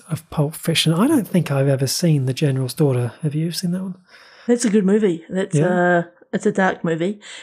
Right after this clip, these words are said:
Speaker 2: but it's a real big jump from Look Who's Talking
Speaker 1: <laughs> It is.
Speaker 2: to, um, <laughs> The General's Daughter. There's the very dark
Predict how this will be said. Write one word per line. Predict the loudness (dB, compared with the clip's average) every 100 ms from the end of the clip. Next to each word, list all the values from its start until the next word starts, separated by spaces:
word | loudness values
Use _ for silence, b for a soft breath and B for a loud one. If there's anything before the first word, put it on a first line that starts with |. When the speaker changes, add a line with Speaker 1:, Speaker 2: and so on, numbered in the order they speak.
| B
Speaker 2:
but | 0
it's | 0
a |
real | 0 0 0 2
big | 2 0 0
jump | 0 0 -2
from | -2 0 2 0
Look | -2 -2
Who's | -2 -4
Talking | -2 -2 -2 -2 -2 2
Speaker 1:
<laughs> |
It | 4
is. | 4 2
Speaker 2:
to, | 2 0
um, | 0 0 2 2 0
<laughs> | 2 0 0 -6 -8
The | -6
General's | -4 -2 0 2 0 2
Daughter. | 2 4 4
There's | 2 0 0
the | 0 0 0 -4 -4 -4 -2
very | 2 2 2
dark | -2 0 2 0 -2